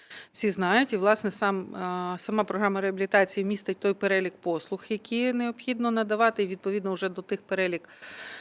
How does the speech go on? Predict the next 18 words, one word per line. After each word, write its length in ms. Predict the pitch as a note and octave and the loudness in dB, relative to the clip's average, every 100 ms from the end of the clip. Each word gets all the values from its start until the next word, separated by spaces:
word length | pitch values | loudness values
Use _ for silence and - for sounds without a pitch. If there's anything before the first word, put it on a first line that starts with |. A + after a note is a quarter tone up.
| - | -4
переліку 380 | - G#3+ G3 G#3 | 4 4 4 2
послуг, 560 | - C4 D#4+ C#4+ B3 B3 - | 2 2 4 2 0 -2 0
е, 540 | G3+ G3 G3 F#3+ F#3 F#3 F3 - _ _ - | 2 4 4 4 2 0 -6 -14 _ _ -6
ви-, 200 | F#3+ G#3 | 0 2
вибирається 600 | G3 F#3+ G3+ A#3 B3+ A3+ | 2 4 6 6 6 2
саме 320 | - G#3+ G3+ | 0 2 2
профіль 420 | F#3 A3+ G#3+ B3+ F#3+ | 0 0 0 0 2
закладу 480 | G#3+ A3 G3 F3+ | 2 4 0 -2
і 60 | F3 | -4
сам 260 | - A3+ G#3 | -4 -4 -4
безпосередньо 640 | - F3+ - F#3 F#3+ F#3 | -6 -6 -2 -2 -2 -2
заклад. 420 | E3+ - - F3 | 0 -2 -4 -2
Вартість 520 | F#3+ C4 C4 A#3 - - | 6 6 4 -2 -4 -6
путівки 520 | G#3 - A3 - G#3+ | -6 -2 -2 0 -4
складає, 560 | - G3+ G3 G#3 F#3+ - - - - - - _ - - | 0 0 6 6 6 4 -6 -14 -16 -18 -20 _ -6 2
е, 500 | F#3+ F#3+ F#3 F3+ F3+ | 6 6 6 4 2
для, 720 | F3+ G#3 G#3 G#3 G#3 G3 F#3+ | 4 8 10 12 10 10 8
е, 600 | - G#3 G3+ G3+ G3 | 6 6 8 8 6